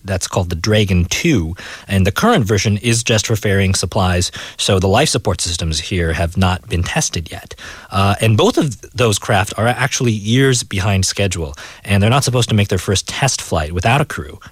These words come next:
until this summer. So, you know, a moon mission, that's well within the design capabilities of this craft, but, uh, whether they can safely test it, uh, before stuffing people inside of, inside of it, but, you know, by the end of next year,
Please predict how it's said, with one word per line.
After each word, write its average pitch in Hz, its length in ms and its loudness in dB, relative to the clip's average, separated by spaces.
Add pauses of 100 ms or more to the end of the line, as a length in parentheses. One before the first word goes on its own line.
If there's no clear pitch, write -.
(100)
until 101 540 2
this 90 180 -2
summer. 98 420 0 (360)
So, 120 360 2 (400)
you 123 120 2
know, 104 220 4
a 120 120 2
moon 185 300 4
mission, 151 400 0
that's 135 300 -2
well 139 420 0
within 131 640 2
the 107 100 0
design 104 440 0
capabilities 160 760 2
of 120 220 0
this 101 180 0
craft, - 500 -4 (240)
but, 113 320 0 (120)
uh, 110 160 0
whether 135 420 0
they 117 180 -4
can 113 160 -2
safely 98 400 -4
test - 440 -4
it, 226 260 -2 (220)
uh, 101 200 2
before 95 380 0
stuffing 110 400 0
people 98 440 0 (120)
inside 92 600 -2
of, 143 240 -2 (380)
inside 90 380 -4
of 151 80 0
it, 143 160 0
but, 98 140 -2
you 95 60 0
know, 87 40 0
by 87 120 2
the 92 140 -4
end 123 140 2
of 107 80 0
next 107 280 0
year, 107 200 2